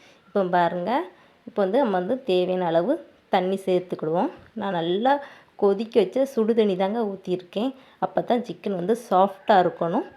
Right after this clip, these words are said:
அதனால தேவையான அளவு தண்ணி சேர்த்துக்கிட்டேன். சேர்த்துட்டு நல்லா கலக்கி விட்டுக்கோங்க. குழம்பு பதத்துக்கு வந்துருச்சுங்க சிக்கன் வந்து. இதுல வந்து தேங்காய் ஒண்ணும் சேர்க்க வேண்டாம். நல்லா கொதிச்சு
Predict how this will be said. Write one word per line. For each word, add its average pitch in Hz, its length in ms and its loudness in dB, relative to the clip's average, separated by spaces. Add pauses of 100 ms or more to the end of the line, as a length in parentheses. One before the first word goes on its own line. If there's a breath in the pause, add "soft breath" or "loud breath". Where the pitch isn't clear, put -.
(340 soft breath)
அதனால 202 340 -2 (120)
தேவையான 180 340 2
அளவு 185 180 4 (140)
தண்ணி 202 340 0
சேர்த்துக்கிட்டேன். 170 680 -4
சேர்த்துட்டு 185 340 -4 (100)
நல்லா 165 440 0 (100)
கலக்கி 165 340 0
விட்டுக்கோங்க. 170 640 0 (480 loud breath)
குழம்பு 185 380 6
பதத்துக்கு 175 420 2
வந்துருச்சுங்க 180 520 0 (140)
சிக்கன் 180 420 -2
வந்து. 180 240 0
இதுல 180 220 4
வந்து 202 180 -4 (120)
தேங்காய் 185 440 2
ஒண்ணும் 220 260 -2
சேர்க்க 185 400 0
வேண்டாம். 190 360 -4
நல்லா 170 260 0 (160)
கொதிச்சு 180 460 -4